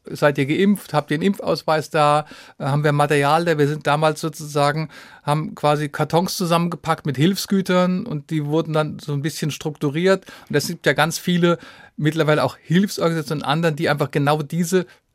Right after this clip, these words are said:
Hilfe strukturiert versuchen, weil es kann nicht sein, dass man irgendwo hinkommt, sei es in Deutschland oder irgendwo in der Welt und letztendlich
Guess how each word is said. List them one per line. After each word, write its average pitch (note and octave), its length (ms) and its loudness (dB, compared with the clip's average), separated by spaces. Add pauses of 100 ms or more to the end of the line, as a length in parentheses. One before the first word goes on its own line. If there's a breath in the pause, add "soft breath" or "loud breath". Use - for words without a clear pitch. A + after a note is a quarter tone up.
(140)
Hilfe F3+ 320 2
strukturiert D#3 1000 0 (280 loud breath)
versuchen, D#3+ 340 -4
weil D3+ 120 4
es D3 120 -6
kann D#3 200 0
nicht F3 180 -4
sein, E3 380 0 (640 loud breath)
dass D3+ 200 0
man D3+ 280 0
irgendwo E3 400 2
hinkommt, G#3+ 680 4
sei D3 320 2
es - 220 -4 (100)
in D3 160 0
Deutschland F3+ 580 2
oder D3 440 0 (340)
irgendwo F#3 320 6
in D#3 80 0
der C#3+ 160 4
Welt E3 380 0 (340 loud breath)
und D3+ 180 -2
letztendlich D#3+ 760 -2